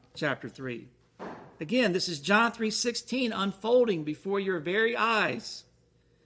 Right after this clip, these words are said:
And notice the emphasis and thus contrast of Samaritans with Jews. Beloved, three, John three sixteen has nothing to do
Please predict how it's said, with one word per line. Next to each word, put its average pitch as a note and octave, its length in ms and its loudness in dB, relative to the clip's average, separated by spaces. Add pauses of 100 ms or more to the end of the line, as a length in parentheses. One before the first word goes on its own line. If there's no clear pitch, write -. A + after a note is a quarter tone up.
(260)
And E3 140 -4
notice A#3 360 8
the - 240 0
emphasis F3 540 -2
and D3 120 -8
thus E3 180 -2
contrast F#3+ 960 0
of D#3+ 100 -8
Samaritans F#3 600 6
with C#3 160 -8
Jews. E3 600 0 (1300)
Beloved, A3+ 420 6
three, C#4+ 200 -4
John D4 320 0
three C#4 160 -4
sixteen A3 560 -2
has D3+ 160 -6
nothing C4+ 460 0
to C4 120 -6
do G#3+ 560 6